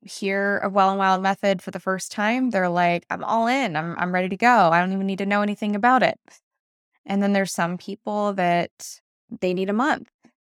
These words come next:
They need a few months. <laughs> Um, some people need a couple days. And so it is really important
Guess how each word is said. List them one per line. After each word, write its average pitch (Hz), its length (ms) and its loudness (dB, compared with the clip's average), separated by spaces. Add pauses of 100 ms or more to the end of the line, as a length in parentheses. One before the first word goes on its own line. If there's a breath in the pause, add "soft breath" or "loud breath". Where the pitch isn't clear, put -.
(240)
They 180 120 -6
need 196 160 -2
a 220 60 -2
few 269 220 -4
months. - 560 -4 (120)
<laughs> - 140 -4
Um, 233 280 4 (540 loud breath)
some 214 220 2
people 214 260 -2
need 214 160 0
a 214 40 -6
couple 208 300 -4
days. 196 600 -4
And 196 240 -2
so 202 540 2
it 208 100 -2
is 208 220 -2
really 220 400 0
important 185 920 -2